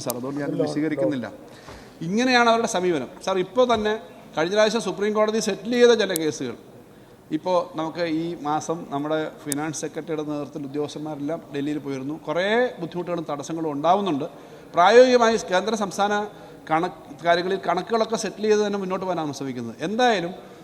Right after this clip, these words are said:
അർഹമായത് നമുക്ക് കിട്ടുന്നില്ല എന്നുള്ള സ്ഥിതിയുണ്ട്. അതിപ്പോഴും തുടരുന്നതിൻ്റെ അനുഭവങ്ങളുണ്ട്.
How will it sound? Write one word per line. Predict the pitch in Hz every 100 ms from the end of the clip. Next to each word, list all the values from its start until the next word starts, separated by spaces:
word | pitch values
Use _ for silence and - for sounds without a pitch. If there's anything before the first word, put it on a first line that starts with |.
| - 135
അർഹമായത് | - 214 226 233 240 233
നമുക്ക് | 208 202
കിട്ടുന്നില്ല | 185 - 196 185 185 180
എന്നുള്ള | 175 170
സ്ഥിതിയുണ്ട്. | 160 156 160 139 156 160 147
അതിപ്പോഴും | 160 - 190 196 208
തുടരുന്നതിൻ്റെ | 208 160 175 180 170
അനുഭവങ്ങളുണ്ട്. | 147 160 165 151 127